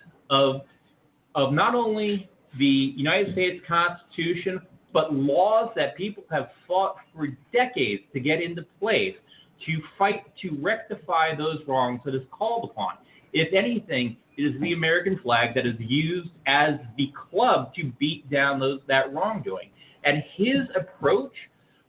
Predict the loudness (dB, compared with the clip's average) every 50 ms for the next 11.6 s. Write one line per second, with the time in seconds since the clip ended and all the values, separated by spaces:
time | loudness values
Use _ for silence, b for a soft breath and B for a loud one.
0 | _ _ -2 0 2 4 4 2 2 0 -4 -6 -10 -18 _ _ -2 0 0 0
1 | 0 -2 -4 -6 -8 -16 _ -4 -4 -4 -4 -4 -8 -12 -16 -12 -6 -4 -2 -2
2 | -2 -2 -2 -2 -2 -2 -2 -2 -4 -4 -6 -8 -4 -2 0 0 0 0 2 2
3 | 2 2 2 0 -2 -4 -2 0 0 2 2 2 2 0 0 0 0 2 4 4
4 | 2 2 -2 -10 -6 -4 -4 -2 -4 -4 -6 -10 -20 -14 -6 -2 0 0 0 0
5 | -2 -2 -4 -6 -6 -8 -8 -6 -4 -2 -2 -2 -2 -4 -6 -6 -8 -12 -20 -20
6 | -14 -8 -6 -4 -2 -2 -4 -6 -8 b b b b b b b b _ 2 4
7 | 4 2 2 -4 -10 -6 -6 -6 -6 -6 -2 -2 -2 -2 -2 -6 -6 -2 2 2
8 | 4 4 2 2 2 0 0 -2 -4 -6 -8 -6 -2 0 2 2 2 0 -2 -2
9 | -4 -4 -4 -4 -4 -4 -2 -2 -4 -4 -4 -4 -2 0 0 2 0 0 -2 -4
10 | -8 -8 -4 -2 -2 0 2 0 0 0 0 -2 -4 -4 -6 -10 -14 _ -8 -8
11 | -6 -4 -2 0 0 0 -2 -4 -6 -6 -6 -6